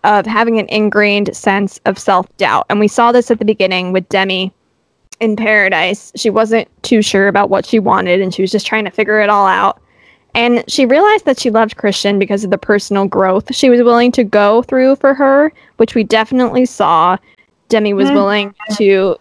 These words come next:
Speaker 1: get over her issues with P D A. She was willing to be true to herself, all for this woman.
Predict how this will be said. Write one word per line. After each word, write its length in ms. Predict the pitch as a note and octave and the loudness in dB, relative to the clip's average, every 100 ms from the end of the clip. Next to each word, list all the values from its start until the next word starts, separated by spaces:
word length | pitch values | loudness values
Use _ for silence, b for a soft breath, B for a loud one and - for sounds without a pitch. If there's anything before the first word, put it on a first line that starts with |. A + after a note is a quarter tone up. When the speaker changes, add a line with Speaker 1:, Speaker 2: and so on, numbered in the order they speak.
| - | -2
Speaker 1:
get 160 | G3+ G3 | 0 0
over 240 | - G3 | 0 0
her 180 | G#3+ G3+ | 2 0
issues 360 | F#3 G3 F#3 | 0 0 0
with 100 | F#3 | -2
P 180 | - G#3+ | -2 -2
D 160 | G#3+ G3 | 0 0
A. 340 | B3 B3 B3 | 2 2 0
She 180 | - G3+ | 0 0
was 160 | F#3+ F#3 | 2 2
willing 320 | F#3+ F#3+ F3 | 0 -2 -10
to 100 | G3 | -12
be 100 | F3 | -12
true 220 | - A#3+ | -6 -2
to 100 | A3+ | 0
herself, 600 | A3 G#3+ A3 G3+ G3+ G#3 - | 2 0 2 2 2 0 0
all 200 | G#3+ G#3+ | 2 2
for 140 | A#3+ | 2
this 240 | A#3+ B3 G3+ | 0 0 -2
woman. 380 | F#3 F#3 G3 | -2 -2 -4